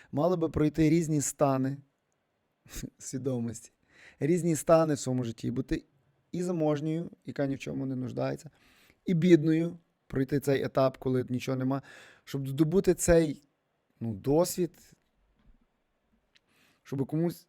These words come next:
іншому не, ну, я не зна-, я не зна-, я взагалі не знаю, чи хтось вправі когось вчити, просто ділитися своїм досвідом.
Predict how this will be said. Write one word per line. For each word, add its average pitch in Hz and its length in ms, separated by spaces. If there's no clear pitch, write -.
іншому 151 440
не, 147 120
ну, - 360
я 151 160
не 156 180
зна-, 160 200
я 165 140
не 175 120
зна-, 160 480
я 156 100
взагалі 170 280
не 156 100
знаю, 147 220
чи - 140
хтось - 280
вправі 147 340
когось 131 340
вчити, - 480
просто 165 300
ділитися 160 500
своїм 143 320
досвідом. 127 520